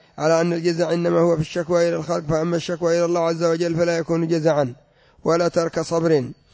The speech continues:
كما قال يعقوب: "إنما أشكو بثي وحزني إلى الله". قال سفيان بن عيينة: "وكذلك من أظهر الشكوى إلى الناس وهو راض بقضاء الله لا يكون ذلك جزعا"، كما روي أن جبريل دخل على النبي صلى الله عليه وسلم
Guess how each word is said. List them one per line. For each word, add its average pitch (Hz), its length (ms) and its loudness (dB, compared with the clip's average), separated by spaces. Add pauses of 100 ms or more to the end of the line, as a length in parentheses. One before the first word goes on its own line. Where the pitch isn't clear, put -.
(200)
كما 165 280 2
قال 170 220 0
يعقوب: 170 480 0
"إنما 170 360 0
أشكو 170 200 -2
بثي 165 280 0
وحزني 165 440 0
إلى 156 120 0
الله". 151 320 0 (380)
قال 160 180 -2
سفيان 170 300 0
بن 160 180 0
عيينة: 175 280 0
"وكذلك 170 460 -2
من 170 160 0
أظهر 170 260 -2
الشكوى 170 420 -2
إلى 170 80 -4
الناس 170 380 -2 (420)
وهو 160 160 2
راض 170 360 2
بقضاء 165 420 -2
الله 165 160 -2
لا 170 180 0
يكون 165 300 -2
ذلك 160 240 -2
جزعا"، 151 540 -2 (320)
كما 160 220 0
روي 175 280 4
أن 175 160 2
جبريل 170 400 0
دخل 170 260 -2
على 165 220 2
النبي 170 240 0
صلى 170 240 -4
الله 170 200 -2
عليه 165 120 -2
وسلم 165 500 -2